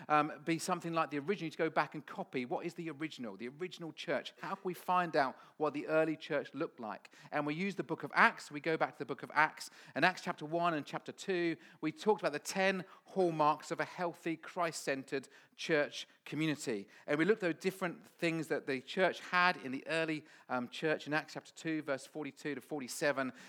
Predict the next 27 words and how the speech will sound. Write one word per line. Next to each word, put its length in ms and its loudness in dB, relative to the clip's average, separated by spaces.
And 160 0
we 120 0
said, 260 -2
you 60 -2
know, 80 0
what 200 -2
is 80 -4
the 80 -4
part 360 -2
that 140 -10
you 280 -4
play? 400 -4
What 220 -2
part 260 -2
do 100 -8
you 180 -2
play 200 2
in 60 0
the 80 -4
church, 420 0
and 100 0
how 220 0
do 100 -6
you 60 -2
help 300 -2
others 400 -2
find 440 -2